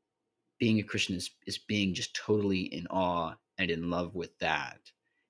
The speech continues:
and realizing that to live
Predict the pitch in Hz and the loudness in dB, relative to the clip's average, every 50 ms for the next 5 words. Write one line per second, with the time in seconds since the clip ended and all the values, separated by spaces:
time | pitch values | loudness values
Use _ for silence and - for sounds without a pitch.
0 | _ - 90 87 85 90 92 95 90 87 85 82 95 87 87 82 82 78 80 - | _ -2 0 2 4 6 6 6 6 4 2 0 -2 -4 -4 -4 -4 -4 -4 -6
1 | - _ _ _ _ _ _ _ _ _ _ _ _ _ _ _ - - 98 95 | -10 _ _ _ _ _ _ _ _ _ _ _ _ _ _ _ 0 0 0 2
2 | 95 98 101 98 98 101 98 95 90 | 4 6 6 8 8 8 6 4 0